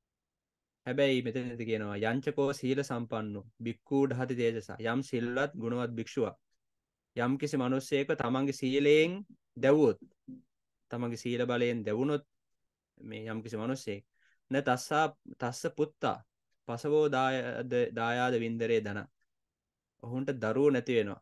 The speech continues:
දායාද ධනය නැති වෙනවා. තමන්ට සිව්පා, කියන්නේ තමන්ගේ ධනය පවත්වන සිව්පාව නැති වෙනවා. "අනපච්ච අදා-, අදායාදා තාලාවත්තු භවන්තතේ." ඔවුන් දරුවන් නැති, දායාද නැති,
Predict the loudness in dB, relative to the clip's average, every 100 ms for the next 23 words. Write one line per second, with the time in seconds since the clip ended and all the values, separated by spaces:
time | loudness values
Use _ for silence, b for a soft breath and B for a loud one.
0 | _ _ -8 -2 2 4 2 2 -4 0
1 | 0 0 0 0 0 -4 -14 _ _ _
2 | _ _ -8 -6 -4 -2 -2 0 0 0
3 | -2 -4 -6 -6 -4 -2 -2 -4 -2 -2
4 | -2 -4 -4 -6 -6 -2 -2 -2 -4 -6
5 | -6 -12 _ _ _ _ _ _ -6 -2
6 | 0 0 0 2 2 4 4 4 0 0
7 | 0 0 -2 -2 -2 0 2 4 4 4
8 | 2 -2 -2 -4 -8 -8 -12 _ _ _
9 | _ _ _ _ _ _ _ _ 0 2
10 | 4 2 2 4 4 4 2 0 -6 -8
11 | _ -6 2 4 4 2 2 -2 -2 -4